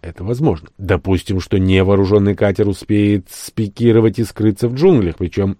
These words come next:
останется неповреждённым. Какое-то время он может двигаться над самой землёй черепашьим ходом, уворачиваясь от деревьев, а потом решиться на второй прыжок и так далее. Кстати, при этом можно вообще обойтись без первого катера. К чему нам его терять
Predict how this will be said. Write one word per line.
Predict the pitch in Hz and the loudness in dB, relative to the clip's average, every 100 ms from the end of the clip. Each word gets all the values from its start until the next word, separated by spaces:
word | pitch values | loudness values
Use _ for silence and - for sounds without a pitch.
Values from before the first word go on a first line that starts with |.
| - | -6
останется | 95 - 95 90 87 92 | -6 -4 -4 -4 -6 -6
неповреждённым. | 92 107 123 156 - - - - | -6 -6 -4 -6 -8 -16 -18 -14
Какое-то | - 87 87 87 | -4 2 2 4
время | 85 98 95 | 2 4 4
он | 90 | 2
может | 92 95 90 | 2 2 0
двигаться | 104 107 92 101 | 2 2 2 2
над | 98 90 | 2 0
самой | - 107 107 104 | 0 2 4 2
землёй | 87 98 104 107 | 2 2 4 2
черепашьим | - 95 92 110 - 95 | 0 -2 0 0 0 -4
ходом, | 87 170 160 113 | 0 2 4 2
уворачиваясь | 101 107 123 123 - 92 87 | 2 2 4 2 2 -4 -4
от | 92 | -4
деревьев, | 92 113 98 80 80 - | 0 2 2 0 -8 -2
а | 107 | -2
потом | 90 87 110 110 98 95 | 0 -2 0 2 0 -4
решиться | 98 92 - 104 - | -8 -8 -6 -6 -4
на | 95 95 | -4 -4
второй | - 101 131 127 | -2 2 4 4
прыжок | 101 90 95 - | 0 -4 -6 -10
и | - | -14
так | 85 82 78 | -12 -12 -14
далее. | 80 85 - - - | -12 -12 -14 -18 -20
Кстати, | - - 85 - - | -20 -6 -6 -6 -14
при | - 80 | -12 -10
этом | - 82 | -8 -6
можно | 85 85 87 | -4 -2 -4
вообще | 82 92 - - 143 | -2 -4 -4 0 4
обойтись | 110 95 92 80 | 4 2 -2 -8
без | 82 87 - | -8 -10 -4
первого | 95 87 82 | -2 -2 -4
катера. | 82 85 - - - - _ | -10 -12 -14 -20 -20 -20 _
К | - | -8
чему | 180 202 | -2 2
нам | 143 98 | 2 2
его | 95 92 | 2 0
терять | 170 180 95 - | 2 4 2 -2